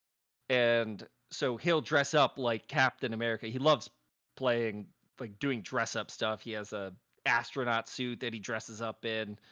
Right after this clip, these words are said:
but he really enjoys doing that. So he'll dress up as Captain America, and I'll have to, you know,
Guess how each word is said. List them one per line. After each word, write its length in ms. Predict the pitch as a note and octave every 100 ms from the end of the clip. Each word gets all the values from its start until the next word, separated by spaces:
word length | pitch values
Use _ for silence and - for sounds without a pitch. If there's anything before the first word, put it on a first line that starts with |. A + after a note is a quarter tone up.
| - _ _ _ _ -
but 200 | A2+ - _ -
he 280 | D#3+ D3+
really 380 | A#2 C3+ E3+ D3+
enjoys 360 | B2+ B2+ B2 A#2
doing 180 | B2 A#2
that. 220 | A2+ G#2+
So 100 | A2+
he'll 180 | E3 C3+
dress 280 | C#3+ C3
up 200 | C3 A#2+
as 100 | A2
Captain 340 | - C#3 - A2+
America, 580 | A2 A#2 A2+ A2+ G2+ - - - -
and 180 | B2 A2
I'll 140 | A2+
have 260 | C3+ A#2+ -
to, 240 | G#2+ G2+
you 100 | A#2
know, 160 | G#2